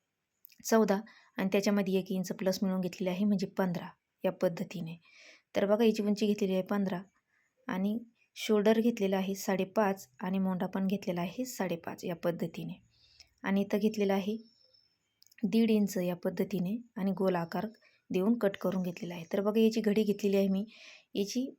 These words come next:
ग-, फिटिंग आहे पावणे नऊवर आणि त्याच्यामध्ये दीड किंवा दोन इंच प्लस मिळून घ्यायचं आहे मार्जिंगसाठी.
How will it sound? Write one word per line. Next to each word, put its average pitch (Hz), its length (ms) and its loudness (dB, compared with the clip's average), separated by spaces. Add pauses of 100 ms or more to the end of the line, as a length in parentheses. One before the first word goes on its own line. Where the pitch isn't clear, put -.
(280)
ग-, 190 180 0 (500)
फिटिंग 233 280 4
आहे 220 200 8
पावणे 196 360 2
नऊवर 196 380 4 (120)
आणि 185 160 -4
त्याच्यामध्ये 185 440 -2
दीड 196 200 0
किंवा 196 220 0
दोन 185 220 -2
इंच 175 240 -6
प्लस 214 320 -2 (400)
मिळून 196 260 2
घ्यायचं 175 280 -2
आहे 190 120 2
मार्जिंगसाठी. 180 760 2